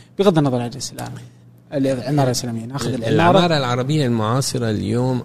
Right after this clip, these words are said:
Speaker 2: أضعف بكتير من مناحي ثقافية تانية بالعالم العربي.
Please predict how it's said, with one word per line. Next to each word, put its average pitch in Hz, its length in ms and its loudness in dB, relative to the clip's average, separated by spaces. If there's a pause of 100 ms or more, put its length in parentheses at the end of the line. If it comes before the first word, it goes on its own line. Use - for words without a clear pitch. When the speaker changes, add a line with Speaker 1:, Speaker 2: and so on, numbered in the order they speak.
Speaker 2:
أضعف 117 440 -6
بكتير 104 560 -2
من 92 280 -2
مناحي 98 400 -2
ثقافية 90 580 -4
تانية 87 420 -4
بالعالم 65 400 -8
العربي. - 340 -12